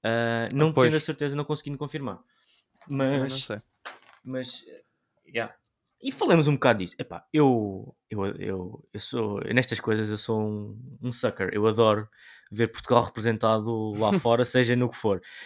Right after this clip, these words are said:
Speaker 1: Ok, que não é, tu não vês aqui, isto não é Portugal, né? Tipo, não tá ali a bandeira portuguesa, mas tu sabes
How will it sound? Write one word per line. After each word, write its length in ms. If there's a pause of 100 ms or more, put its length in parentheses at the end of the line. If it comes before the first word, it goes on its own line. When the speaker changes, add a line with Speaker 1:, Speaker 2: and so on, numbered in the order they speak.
(120)
Speaker 1:
Ok, 300
que 80
não 80
é, 20
tu 160
não 100
vês 180
aqui, 180
isto 160
não 60
é 20
Portugal, 640
né? 180
Tipo, 240
não 180
tá 120
ali 180
a 40
bandeira 260
portuguesa, 480
mas 140
tu 100
sabes 540